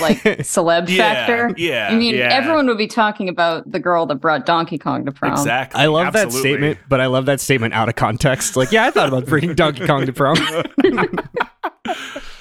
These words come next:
Speaker 2: Disco Kid is actually a rework of a character from the original S N E S game or the arcade cabinet. I don't know.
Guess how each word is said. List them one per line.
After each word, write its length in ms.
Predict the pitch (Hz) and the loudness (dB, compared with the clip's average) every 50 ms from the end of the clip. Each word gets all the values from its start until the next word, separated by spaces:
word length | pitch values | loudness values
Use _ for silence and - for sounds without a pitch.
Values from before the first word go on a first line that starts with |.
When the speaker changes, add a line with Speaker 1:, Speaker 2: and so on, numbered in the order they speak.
| - - _ _ _ - | -20 -20 _ _ _ -6
Speaker 2:
Disco 380 | 127 196 220 - - - 254 247 | -2 -2 -2 -2 -2 -4 -4 -4
Kid 220 | 247 - 226 208 | -4 -4 -4 -2
is 140 | 190 165 139 | -2 -2 -4
actually 540 | - 120 131 139 131 - - 170 160 147 127 | -2 -2 -2 -2 -4 -8 -8 -8 -6 -4 -4
a 100 | 120 110 | -4 -4
rework 640 | 107 104 110 123 131 147 147 151 151 165 160 - - | -6 -6 -8 -6 -6 -6 -4 -4 -4 -4 -6 -6 -4
of 140 | - 127 107 117 | -4 -2 -2 -2
a 340 | 110 101 101 98 98 95 - _ | -6 -6 -6 -8 -8 -10 -12 _
character 720 | - - 165 160 156 147 - - 139 127 123 107 - - _ | -8 -4 -2 -2 -2 -4 -6 -6 -4 -4 -4 -6 -6 -10 _
from 340 | - - - 180 190 196 180 | -18 -6 -4 -4 -4 -2 -2
the 140 | 165 135 | -4 -2
original 640 | 123 117 113 110 98 104 113 110 107 104 101 101 95 - | -2 -2 -4 -4 -6 -6 -6 -6 -4 -4 -4 -6 -6 -4
S 200 | - 117 104 - | -4 -4 -4 -4
N 120 | 107 107 101 | -6 -6 -6
E 120 | 98 98 | -6 -6
S 220 | 92 92 90 - - | -6 -6 -6 -8 -10
game 400 | - - 98 95 92 92 92 101 | -10 -10 -10 -10 -10 -10 -12 -8
or 140 | - 120 127 | -6 -6 -6
the 260 | 131 135 117 110 107 - _ _ _ _ - | -4 -6 -6 -6 -8 -10 _ _ _ _ -6
arcade 420 | 113 98 - - 104 95 92 - | -4 -4 -4 -6 -6 -6 -6 -6
cabinet. 460 | - 104 95 90 90 92 101 - - _ | -8 -8 -8 -8 -8 -10 -12 -12 -12 _
I 160 | - 82 85 | -6 -6 -6
don't 240 | - - - - - | -6 -8 -10 -14 -12
know. 400 | 98 101 92 95 110 131 139 - | -12 -10 -8 -8 -8 -8 -10 -14